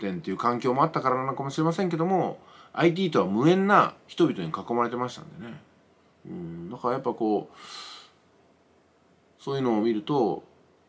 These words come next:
世代間格差っていうのは世代ではあるけども、必ずしも個人はその世代とイコールではないっていうこととかね。うん、あるんだなというふうに。まあ当たり前ですけどね、ありますよね。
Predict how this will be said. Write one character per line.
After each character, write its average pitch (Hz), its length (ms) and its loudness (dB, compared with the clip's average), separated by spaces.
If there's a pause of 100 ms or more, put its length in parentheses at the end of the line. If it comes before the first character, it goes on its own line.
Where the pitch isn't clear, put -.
(380)
世 151 200 -2
代 190 180 4
間 190 200 4
格 202 220 0
差 110 100 0
っ - 60 -4
て - 100 -8
い 101 40 -2
う 113 40 -2
の 113 60 0
は 107 100 2
世 240 160 -4
代 196 180 6
で 110 80 2
は 101 140 8
あ 113 40 4
る 104 80 2
け 87 100 -6
ど 87 100 -4
も、 113 380 -2 (560)
必 160 100 2 (200)
ず 262 120 -4
し 175 120 0
も 170 300 4
個 170 160 6
人 139 200 2
は 131 140 4
そ 127 120 -2
の 120 80 2
世 127 140 0
代 101 160 4
と 90 80 -4
イ 92 60 -4
コ 110 140 -2
ー 98 40 2
ル 90 60 -2
で 85 60 -4
は 85 60 -6
な 92 100 -6
い 87 40 -8
っ 80 40 -10
て - 120 -18
い - 40 -16
う - 20 -20
こ 87 80 -16
と - 80 -20
と 87 80 -20
か 123 120 -16
ね。 156 140 -10 (600)
う - 40 -10
ん、 92 140 -6
あ 101 60 -2
る 104 80 -2
ん 87 60 -4
だ 85 80 -6
な 104 180 -2
と - 100 -14
い - 40 -12
う - 20 -14
ふ 87 40 -14
う 82 40 -14
に。 82 60 -10
ま - 80 -2
あ 202 40 0
当 165 80 -6
た 135 60 -2
り 165 60 4
前 208 100 4
で 254 60 -2
す 254 60 -12
け 92 60 -8
ど 82 60 -8
ね、 82 140 -12
あ - 60 -10
り - 60 -6
ま 104 120 -6
す - 60 -20
よ - 120 -20
ね。 - 160 -16